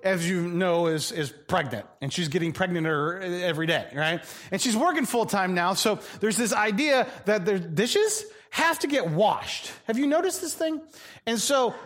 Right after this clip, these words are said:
because we've been doing, uh, she's been working and, and I've been working, um, Crock-Pot has become a very, very helpful tool in our house, except those things have to be cleaned too. 'Cause for some reason, when you clean, you cook something for, like, twelve hours in them,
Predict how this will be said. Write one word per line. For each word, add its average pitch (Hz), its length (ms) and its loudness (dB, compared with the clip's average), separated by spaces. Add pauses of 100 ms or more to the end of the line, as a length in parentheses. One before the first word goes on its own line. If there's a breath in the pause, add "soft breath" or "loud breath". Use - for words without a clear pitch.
because 349 720 2 (280 loud breath)
we've 254 200 0
been 262 220 2
doing, 262 480 2
uh, 226 320 2
she's 247 220 -2
been 220 160 2
working 240 420 2
and, 180 160 0 (180 loud breath)
and 175 120 0
I've 226 140 4
been 247 140 2
working, 247 520 0
um, 185 260 -2
Crock-Pot 226 600 0
has 160 120 -2
become 175 540 -4
a 160 80 -4
very, 170 240 0
very 151 220 -2
helpful 156 420 -2
tool 185 320 -2
in 147 100 -2
our 139 100 -2
house, 151 320 -2 (360 loud breath)
except 226 380 0
those 403 260 4
things 302 220 2
have 262 180 4
to 208 80 -2
be 220 80 2
cleaned 208 340 -2
too. 180 280 0 (600 loud breath)
'Cause 247 160 2
for 269 120 0
some 381 300 2
reason, 339 400 2
when 254 100 2
you 226 160 2
clean, 285 420 -2
you 220 120 2
cook 320 220 -2
something 233 380 -2
for, 220 120 -2
like, 180 160 0
twelve 226 320 2
hours 196 380 2
in 175 160 0
them, 165 240 -2